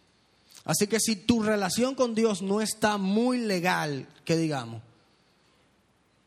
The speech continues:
y tú vienes a la iglesia y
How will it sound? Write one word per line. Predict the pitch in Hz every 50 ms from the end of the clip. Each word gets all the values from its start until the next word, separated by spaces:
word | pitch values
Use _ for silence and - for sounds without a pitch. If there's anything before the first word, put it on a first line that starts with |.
| _ _ _ _ _ _ _ _ _ -
y | - 151
tú | 147 - 185 208
vienes | 196 214 220 226 226
a | 220
la | 214
iglesia | 208 220 220 214 202 170 - 190 180 180 170 -
y | 160 160 156 151 151 147 143